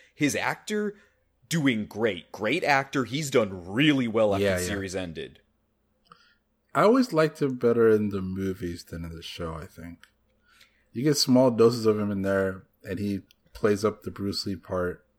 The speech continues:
Speaker 2: and you're kinda, he's in and out, and it's cool.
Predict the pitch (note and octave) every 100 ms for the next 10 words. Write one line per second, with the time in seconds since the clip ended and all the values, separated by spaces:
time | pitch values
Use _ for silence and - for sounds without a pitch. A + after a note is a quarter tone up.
0 | - F#2 F2+ F2 F2+ _ _ _ F#2+ -
1 | F#2+ F2+ F2 _ _ _ _ _ _ _
2 | - A#2 A#2 A2 G2+ - - _ F#2+ F2+
3 | - F2+ E2+